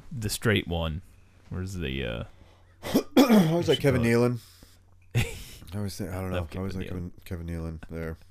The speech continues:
Speaker 1: Uh, I
Speaker 2: Or
Speaker 1: love his
Speaker 2: Norm,
Speaker 1: Mister Subliminal.
Speaker 2: but
Speaker 1: That's what I loved about
Speaker 2: Yeah.
Speaker 1: Kevin Nealon. You get the Mister Subliminal, and that shit was just crazy to me. That ha-,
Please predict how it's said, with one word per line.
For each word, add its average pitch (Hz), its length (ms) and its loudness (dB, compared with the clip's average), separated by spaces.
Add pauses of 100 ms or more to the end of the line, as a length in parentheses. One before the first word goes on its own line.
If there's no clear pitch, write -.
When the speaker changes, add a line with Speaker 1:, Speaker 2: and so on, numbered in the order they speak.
(800)
Speaker 1:
Uh, 120 280 4
I 113 100 6
Speaker 2:
Or 170 40 10
Speaker 1:
love 202 180 10
his 139 180 12
Speaker 2:
Norm, 135 100 10
Speaker 1:
Mister 151 280 8
Subliminal. 104 680 4
Speaker 2:
but 85 100 -4 (340)
Speaker 1:
That's 127 220 2
what 147 140 10
I 127 60 10
loved 117 220 6
about 101 180 8
Speaker 2:
Yeah. 82 60 4
Speaker 1:
Kevin 104 200 2
Nealon. 90 360 2 (380)
You 104 120 -2
get 98 100 -2
the 202 80 -2
Mister 107 260 0
Subliminal, 104 640 2
and 95 100 0
that 95 220 0
shit 104 260 0
was 92 160 0
just 98 180 -4
crazy 98 320 2
to 92 60 -2
me. 87 140 2
That 87 200 0
ha-, 101 160 -2